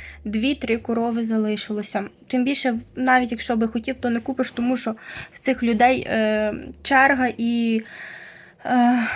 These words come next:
бронюється молоко просто як, я не знаю.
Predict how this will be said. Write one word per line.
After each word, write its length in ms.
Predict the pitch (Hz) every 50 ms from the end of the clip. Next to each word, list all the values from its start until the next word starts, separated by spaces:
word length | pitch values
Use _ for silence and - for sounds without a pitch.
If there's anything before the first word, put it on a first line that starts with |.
| - - -
бронюється 760 | 226 220 247 262 269 302 320 320 330 330 320 - - - 294
молоко 580 | 269 277 277 247 262 262 254 - 285 302 311 302
просто 420 | 311 - 269 277 285 - - 262
як, 380 | 247 226 233 233 240 - - - -
я 120 | 226 233
не 100 | 240 247
знаю. 460 | 240 - 240 226 214 208 208 214 220